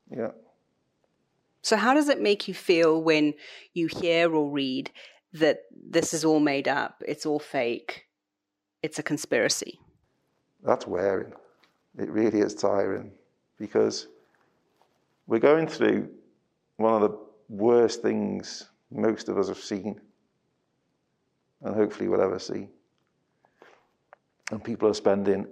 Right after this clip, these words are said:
Speaker 1: huge amounts of time and effort in trying to discredit it,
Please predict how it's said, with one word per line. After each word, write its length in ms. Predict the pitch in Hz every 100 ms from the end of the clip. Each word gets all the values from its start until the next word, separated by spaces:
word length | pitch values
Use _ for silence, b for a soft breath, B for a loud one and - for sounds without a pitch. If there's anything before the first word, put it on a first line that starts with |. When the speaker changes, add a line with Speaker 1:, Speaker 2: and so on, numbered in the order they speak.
| 107
Speaker 1:
huge 360 | - 127 131 104
amounts 260 | 104 104
of 60 | 95
time 280 | 110 107 107
and 80 | 107
effort 300 | 107 104 - -
in 160 | 101 104
trying 360 | 104 101 101 98
to 240 | 107 95 - b b b b b b b _ _
discredit 640 | 117 107 - 107 95 90
it, 180 | - -